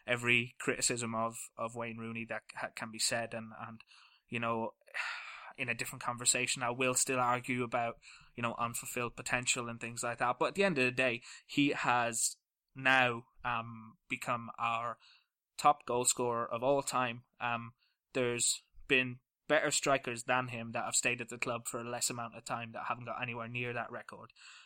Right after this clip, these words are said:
Um, it's a record that's been standing for the best part of, what, sixty years? Um, or fifty years? I, I'm not sure the number, but I, he, he's gone and he's broken it, and, but he's done it in a good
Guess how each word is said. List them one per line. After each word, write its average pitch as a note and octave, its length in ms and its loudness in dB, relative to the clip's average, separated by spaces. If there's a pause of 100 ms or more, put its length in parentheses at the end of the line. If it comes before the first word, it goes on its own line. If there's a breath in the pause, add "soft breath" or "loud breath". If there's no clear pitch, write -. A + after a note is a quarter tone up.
(160 loud breath)
Um, A2 400 0
it's - 160 -4
a B2+ 80 -2
record B2+ 320 2
that's B2 160 -2
been B2 140 -14
standing B2+ 380 0
for C3+ 120 -6
the B2 60 -4
best C3 260 -2
part B2+ 240 2
of, C3 160 -6
what, C3+ 220 2
sixty - 320 0
years? E3+ 500 2 (580 soft breath)
Um, B2 580 0 (540)
or C3 80 -10
fifty - 360 2
years? D3+ 360 4
I, A2 100 -2
I'm G#2+ 220 -10
not - 140 -10
sure A#2 240 -4
the A#2 60 -14
number, B2+ 400 -6 (100)
but C3 200 2 (220)
I, D3 160 0
he, - 180 -4
he's - 260 -4
gone F#3 200 6
and D#3 100 2
he's C3 100 0
broken C#3 380 2
it, A#2 180 -6
and, C3 180 -2 (440)
but C3+ 160 6
he's C3+ 180 4
done D#3+ 160 10
it C#3 140 6
in C3 100 2
a B2+ 40 6
good C3 300 2